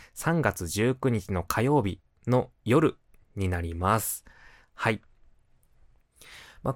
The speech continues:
この企画は、まあ、リレーっていう形で、その、日付ごとに投稿される番組さんが異なるんですけども、まあ、本当に毎日別の違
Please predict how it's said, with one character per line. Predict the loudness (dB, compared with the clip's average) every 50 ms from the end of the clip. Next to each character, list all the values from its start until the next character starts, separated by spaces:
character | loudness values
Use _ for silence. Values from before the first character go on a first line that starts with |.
| -4
こ | -2 0 2
の | 4 4 4 4 2 0 -2 _ -12
企 | -4 0 0 0 2 2
画 | 2
は、 | 2 4 4
ま | 2 2
あ、 |
リ | 2 2 2
レ | 2 2 2
ー |
っ | 0
て | -4 -4
い | -4
う | -4
形 | -4 -6 -6 -8 -10 -8 -4
で、 | 0 2 2 2 0 -2 -6 -12 _ _ _ _ -18 -12
そ | -6 -4 -2
の、 | -2 0 -2 -2 -2 -4
日 | -4 -4 -2
付 | -2 0 2 2
ご | 2 2 2
と | 2 2
に | 2 0 -2 -8 _ _ -20 -20 -20 -12 -6
投 | -2 -2 0
稿 | 2 2 2
さ | 2 2 0
れ | 0 0
る | 0 0 0 0
番 | 2 0 2 2
組 | 0 0 0
さ | 0 0 0
ん |
が | 0 0 0
異 | -2 -4 -2 -2
な | -2 0
る | 0 0 0
ん | -2
で | -4 -4
す | -6
け | -6 -4
ど | -4 0
も、 | 2 2 4 4 2 0 -4 _ _ _ -18 -8 -4
ま | 0
あ、 | 0
本 | 0 2
当 | 2 2
に | 2 2 0 -2 -6 -12 -6 0
毎 | 2 4 4
日 | 4 2 0 -2 -4 -6 -6 -8 -8 -4
別 | -2 -2 0 0 0
の | 0 0 0 -2 -8 -8 -4
違 | -2